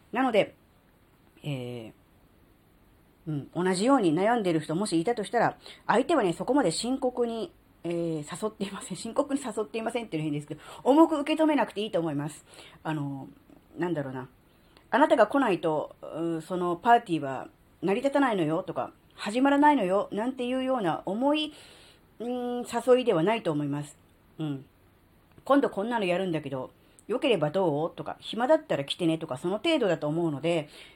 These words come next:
あの、それに関してはあまり悩まずに、「あ、ちょっとその日は予定があるんで」とか、そういう感じで、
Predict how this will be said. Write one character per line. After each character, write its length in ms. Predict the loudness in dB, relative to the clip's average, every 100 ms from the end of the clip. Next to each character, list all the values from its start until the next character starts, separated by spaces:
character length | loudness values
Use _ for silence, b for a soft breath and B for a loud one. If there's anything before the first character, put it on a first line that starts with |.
| B
あ 100 | -8
の、 100 | -6
そ 100 | -4
れ 100 | -2
に 80 | -2
関 260 | 0 0
し 60 | 0
て 80 | -2
は 340 | 0 -2 -4
あ 60 | -6
ま 100 | -6
り 100 | -4
悩 220 | -4 0
ま 140 | 0 0
ず 100 | -4
に、 400 | -6 -4 -4 -6 B B -8
「あ、 100 | -6
ち 120 | -6
ょ 40 |
っ 40 | -2
と 400 | 0 0 -2 -10 _ -10
そ 80 |
の 60 | -8
日 80 | -4
は 80 | -2
予 120 | -2
定 180 | -2 -2
が 100 | -2
あ 40 |
る 80 | -2
ん 100 | -2
で」 200 | -2 -4
と 80 | -6
か、 140 | -10
そ 200 | -6 -4
う 60 | -4
い 60 |
う 80 | -4
感 240 | -4 -4
じ 100 | -4
で、 340 | 0 0 0